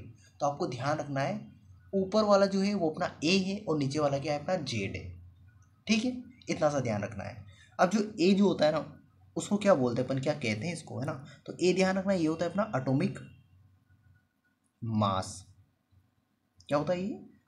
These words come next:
atom का mass होता है ना, जो भी atomic अपनों को element दिया हुआ है उसका mass होता है। तो ए होता है अपना atomic mass, ठीक है। और जो जेड होता है अपना, वो होता है atomic number।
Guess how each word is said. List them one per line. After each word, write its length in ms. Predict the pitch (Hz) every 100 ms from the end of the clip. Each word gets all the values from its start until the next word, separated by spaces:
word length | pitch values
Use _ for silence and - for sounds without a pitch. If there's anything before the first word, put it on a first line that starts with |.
| _
atom 280 | - 143 139
का 100 | 135
mass 280 | 120 104 107
होता 180 | - -
है 60 | 123
ना, 60 |
जो 140 | 123 123
भी 100 | 135
atomic 400 | - 127 123 123
अपनों 200 | 123 123
को 140 | 127 123 - - -
element 320 | 120 131 139
दिया 180 | 123 123
हुआ 200 | 131 131
है 100 | 127
उसका 220 | 120 - 113
mass 320 | 104 101 107
होता 200 | 98 104
है। 140 | - - - -
तो 100 | -
ए 140 | 147 156
होता 240 | 165 165
है 80 | 165
अपना 200 | 165 185
atomic 360 | 110 123 139 165
mass, 460 | 127 95 - - -
ठीक 100 | 175 160
है। 80 | - - - -
और 60 | 151
जो 100 | 160
जेड 300 | 131 147 180
होता 180 | 180 190
है 80 |
अपना, 180 | 185 135 104 - - _ -
वो 60 | 131
होता 120 | 160
है 140 | 180 143
atomic 360 | 131 127 135
number। 320 | 120 98 110